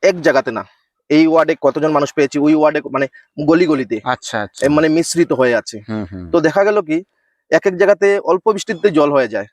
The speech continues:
Speaker 1: রাস্তা
Speaker 2: হুম।
Speaker 1: আছে কিন্তু জল হাঁটু, হাঁটুর থেকে ইয়ে অল্প বৃষ্টিতে জমে যায়। তো
Speaker 2: হ্যাঁ।
Speaker 1: জলটা নিষ্কাশন হচ্ছে না, জলটা যাবে কোন দিকে?
Speaker 2: যাবে
Speaker 1: তো
Speaker 2: কোন
Speaker 1: এটা
Speaker 2: দিকে?
Speaker 1: যদি রাস্তা বানানোর সময় যদি ওই চিন্তাটা করলো না,
Speaker 2: হ্যাঁ।
Speaker 1: তো এখন তো এটা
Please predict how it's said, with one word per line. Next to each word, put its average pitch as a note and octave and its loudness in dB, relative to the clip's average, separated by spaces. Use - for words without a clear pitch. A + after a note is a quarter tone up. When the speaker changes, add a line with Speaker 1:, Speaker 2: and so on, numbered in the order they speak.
Speaker 1:
রাস্তা A2 0
Speaker 2:
হুম। G3 4
Speaker 1:
আছে - -6
কিন্তু D#3 -4
জল D#3 4
হাঁটু, D#3 -2
হাঁটুর D3+ -4
থেকে D#3 0
ইয়ে C#3+ 2
অল্প E3 0
বৃষ্টিতে D#3 -6
জমে B2+ 0
যায়। G#2 -4
তো - -20
Speaker 2:
হ্যাঁ। G2+ -4
Speaker 1:
জলটা G#3 2
নিষ্কাশন A3 -2
হচ্ছে G#3+ -2
না, G#3 2
জলটা F#3+ 2
যাবে E3+ 2
কোন D#3+ -4
দিকে? G#2+ -8
Speaker 2:
যাবে G2 -6
Speaker 1:
তো - -10
Speaker 2:
কোন E3+ 6
Speaker 1:
এটা G#3+ 2
Speaker 2:
দিকে? A#3 0
Speaker 1:
যদি A3 -6
রাস্তা F3+ 0
বানানোর F3+ 0
সময় G#3 -2
যদি F#3 0
ওই G3 2
চিন্তাটা F#3 0
করলো D#3 0
না, G#2 -10
Speaker 2:
হ্যাঁ। G#2 -6
Speaker 1:
তো G2 -4
এখন D#3+ 0
তো F#3 0
এটা F#3 2